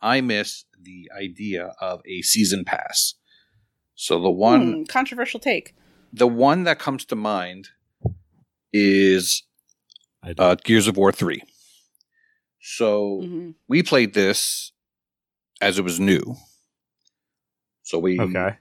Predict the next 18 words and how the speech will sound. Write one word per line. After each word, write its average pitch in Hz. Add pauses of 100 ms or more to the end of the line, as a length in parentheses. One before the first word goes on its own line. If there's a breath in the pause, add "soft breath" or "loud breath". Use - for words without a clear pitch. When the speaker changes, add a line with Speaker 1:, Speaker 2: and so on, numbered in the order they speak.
(160)
Speaker 1:
we 82
paid 85
full 98
price 110
for -
the 135
game. 135
We 104
paid -
full 113
price 110
for -
the 113
season 120
pass, 104
whatever 87
it 107
was, 95